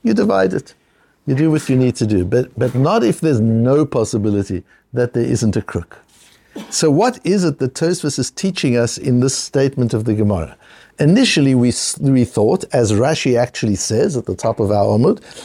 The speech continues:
Rashi actually says the issue here with Rabbi Yossi is a strategy to penalize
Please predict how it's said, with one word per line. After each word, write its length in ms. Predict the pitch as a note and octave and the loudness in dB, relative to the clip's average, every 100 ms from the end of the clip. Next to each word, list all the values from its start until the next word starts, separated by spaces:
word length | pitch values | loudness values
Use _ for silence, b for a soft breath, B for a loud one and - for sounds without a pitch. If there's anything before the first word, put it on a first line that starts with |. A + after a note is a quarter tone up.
| B B | B B
Rashi 380 | D3+ D#3 - C#3 | -2 0 0 0
actually 360 | B2+ - D3 | 0 -2 -2
says 280 | C#3 G#3 D#3+ | 0 0 0
the 220 | A#2 C3 | 0 -2
issue 280 | B2+ - D#3+ | -2 0 0
here 240 | B2+ A#2+ | 2 0
with 160 | A2+ G#2 | 0 0
Rabbi 220 | A2 G#2+ | 0 0
Yossi 480 | G#2 F2+ E2 - E3 | 0 -2 -4 -4 -4
is 220 | - C3 B2 | -2 -2 0
a 160 | C3+ | -2
strategy 840 | C3+ - A3+ D#4 G3 A#2+ G#2 D3+ - b b b | -2 -2 0 2 2 0 0 -2 -6 b b b
to 140 | - | -8
penalize 1080 | B2+ - G#3 A3+ F#3+ D3+ A#2 G2+ G2 F#2 - | -8 -6 0 2 4 2 2 2 0 -4 -10